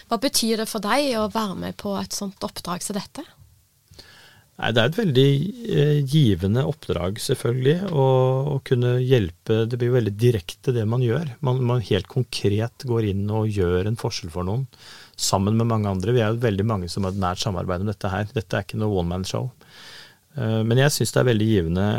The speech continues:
Speaker 2: eh, selv om det er, eh, mye jobb og mye koordinering, eh, så er det veldig lett å motivere seg til det. Det gir meg mye mer energi enn det tar energi, på en måte.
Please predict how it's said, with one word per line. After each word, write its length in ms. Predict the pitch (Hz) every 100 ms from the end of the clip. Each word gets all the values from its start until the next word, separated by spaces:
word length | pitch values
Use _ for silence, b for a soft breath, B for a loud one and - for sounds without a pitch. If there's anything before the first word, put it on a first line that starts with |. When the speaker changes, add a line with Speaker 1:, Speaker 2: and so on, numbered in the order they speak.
| 117
Speaker 2:
eh, 160 | 113 113 -
selv 160 | 110 104
om 80 |
det 180 | 113 110 110
er, 120 | 117
eh, 120 | 113 113 107
mye 180 | 95
jobb 400 | 101 135 147 147
og 560 | 190 120 107 107 107 107
mye 320 | 110 98 95
koordinering, 840 | - 101 98 113 98 87 113 151 165 175 _
eh, 360 | - 117 117 117
så 380 | 110 - - 117
er 320 | - 92 85 104
det 120 | 107 107 107 107 107
veldig 320 | 120 92 104 101
lett 180 | - 101
å 80 | 95
motivere 320 | - 95 98 -
seg 160 | -
til 140 | 123 123
det. 60 | - _ -
Det 160 | 127 101
gir 240 | 95 95
meg 220 | 113 113
mye 160 | 107 98
mer 160 | 87 98
energi 240 | 107 98
enn 160 | 87 95
det 80 |
tar 320 | - - 82 90
energi, 380 | 92 - 101 -
på 160 | 110
en 80 | 104
måte. 220 | 101 -